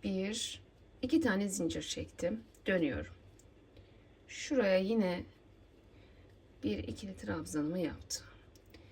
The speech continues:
Şimdi her bir kafesin içerisine iki tane ikili trabzan yaparak bu sıramızı da tamamlayacağız.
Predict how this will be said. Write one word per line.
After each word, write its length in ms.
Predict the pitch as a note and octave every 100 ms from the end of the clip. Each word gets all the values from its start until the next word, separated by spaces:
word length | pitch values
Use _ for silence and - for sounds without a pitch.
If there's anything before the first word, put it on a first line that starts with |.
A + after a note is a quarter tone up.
| -
Şimdi 340 | - - F4 A#3+
her 300 | A#3 E4+ F4
bir 180 | F#4 E4+
kafesin 480 | - E3+ - D#3 -
içerisine 640 | - C#4 A3+ - E3+ E3 - - - - - - -
iki 220 | D4 A4+
tane 480 | F#4+ A3 F#3 F#3+ -
ikili 280 | B3+ D#4 B3+
trabzan 420 | G3+ D#3 D#3+ D#3
yaparak 640 | F#3 B3+ A#3 G3 B3 - - - - -
bu 80 | G#4+
sıramızı 460 | - C#4+ B3 A#3 -
da 80 | E3+
tamamlayacağız. 840 | E3+ D#3 D3+ - - - - -